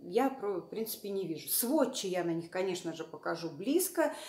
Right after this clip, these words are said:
потому что, ну, здесь такая шикарность, здесь просто прекрасные цвета. Открывается она туговато. А, что здесь есть? Зеркальце здесь есть. И давайте же посмотрим.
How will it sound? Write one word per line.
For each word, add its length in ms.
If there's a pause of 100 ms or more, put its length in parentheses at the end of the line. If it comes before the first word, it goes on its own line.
(240)
потому 380
что, 680 (500)
ну, 240
здесь 300
такая 320
шикарность, 680 (100)
здесь 380
просто 840
прекрасные 640
цвета. 540 (960)
Открывается 960
она 360 (400)
туговато. 760 (580)
А, 180
что 420
здесь 380
есть? 300
Зеркальце 840
здесь 380
есть. 600 (120)
И 480
давайте 420
же 80
посмотрим. 880